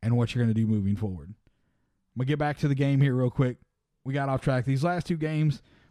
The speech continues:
we haven't talked about the game a whole lot on the post game just because the Grizzlies have played so well. There's not a lot of, uh,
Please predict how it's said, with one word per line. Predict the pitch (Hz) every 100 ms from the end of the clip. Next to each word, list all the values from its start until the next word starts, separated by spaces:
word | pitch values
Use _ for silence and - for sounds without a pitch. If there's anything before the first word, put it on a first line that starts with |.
| -
we |
haven't | 208 190
talked | 196 214 -
about | 180 143
the | 139
game | 135
a | 123
whole | 135
lot | 127 131
on | 131
the | 127
post | 139 127
game | 139 127 139 135 _ _ _ _ _ _ _
just | 175 170
because | 175 180
the | 151
Grizzlies | 160 160 160
have | 151
played | 175 170 165
so | 151
well. | 131 131 151 - _ _ _ _ _ _ _ -
There's | 151 151
not | 151 170
a | 156
lot | 151 156
of, | 147 139
uh, | 151 143 139